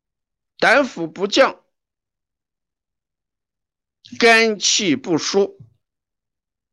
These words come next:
对，这就总结得非常好了。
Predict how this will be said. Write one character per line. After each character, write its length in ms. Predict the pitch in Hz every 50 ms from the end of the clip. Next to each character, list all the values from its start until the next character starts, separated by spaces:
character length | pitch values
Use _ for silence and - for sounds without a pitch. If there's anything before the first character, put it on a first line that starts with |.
| _ _ _ _ _ _ _ _ _ _ _ _ _ _ _ _ _ _ _ _ _ _ _ _ _ _ _ _ _ _ _ _ -
对， 360 | 214 202 196 147 - - _ _ _ _ _ _ _ _
这 160 | - 220 202
就 120 | 180 175
总 200 | 139 143 143 135
结 140 | 123 139 156
得 80 | 160 147
非 160 | 151 165 151
常 180 | 123 135 139
好 160 | 131 120 107 101
了。 260 | 113 120 - _